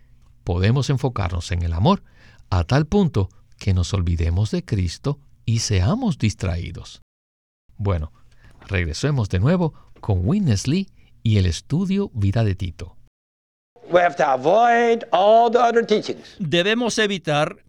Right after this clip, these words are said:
Speaker 3: cualquier enseñanza diferente.
Speaker 2: Maybe very scriptural.
Speaker 3: Es posible que la enseñanza sea bíblica, que sea ortodoxa y que sea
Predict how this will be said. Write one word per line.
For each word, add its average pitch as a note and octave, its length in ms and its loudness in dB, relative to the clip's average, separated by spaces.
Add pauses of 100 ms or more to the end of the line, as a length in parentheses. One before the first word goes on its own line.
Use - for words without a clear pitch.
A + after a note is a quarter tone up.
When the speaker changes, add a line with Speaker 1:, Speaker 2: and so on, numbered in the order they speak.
Speaker 3:
cualquier F3+ 960 0
enseñanza D#3 840 -2
diferente. C3+ 760 -4 (220)
Speaker 2:
Maybe A3 320 2
very B2+ 800 -2
scriptural. F3 680 -6 (320)
Speaker 3:
Es A#3+ 200 -2
posible G3 800 -2 (240)
que E3+ 120 -4
la D#3 140 0
enseñanza D#3+ 520 -2
sea G3+ 180 2
bíblica, G#3 560 -6 (560)
que C#3+ 120 -4
sea D3+ 240 0
ortodoxa D#3 880 -6 (220)
y A3+ 120 -2
que B3+ 160 0
sea D4 420 4